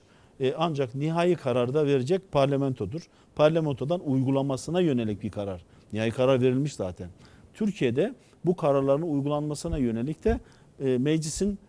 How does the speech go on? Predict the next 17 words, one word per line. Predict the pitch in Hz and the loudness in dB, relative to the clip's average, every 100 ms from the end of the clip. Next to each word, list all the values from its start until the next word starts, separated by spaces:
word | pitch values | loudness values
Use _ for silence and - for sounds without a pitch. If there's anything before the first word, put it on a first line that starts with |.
| - | -6
ve | 147 147 139 131 | -2 -2 -2 0
ver-, | 139 139 147 | 0 0 -4
karar | - 147 156 | 0 2 4
vermesi | 151 160 170 208 | 2 0 -2 -2
ve | 156 | -2
Cumhurbaşkanı | 170 170 135 - 131 | -2 0 -2 -2 -6
tarafından | 151 208 | -4 -4
onaylanması | 226 175 160 160 156 156 | 2 2 2 0 0 0
gerekiyor. | 117 98 101 - - - | 0 -2 -8 -12 -20 -18
Şu | - | -8
anda | 254 185 | -2 -2
bu | 147 | 0
sürecin, | 196 196 147 135 226 - - - - _ _ _ _ 113 | -2 2 2 2 -2 -4 -16 -20 -20 _ _ _ _ -6
e, | 131 123 123 123 120 - | 0 2 4 4 2 2
ayrıntıları | 135 160 170 147 156 170 175 | 4 4 2 4 6 6 4
takip | 143 110 98 104 | 2 0 0 -6
ediliyor. | 98 95 92 90 | -4 -6 -8 -10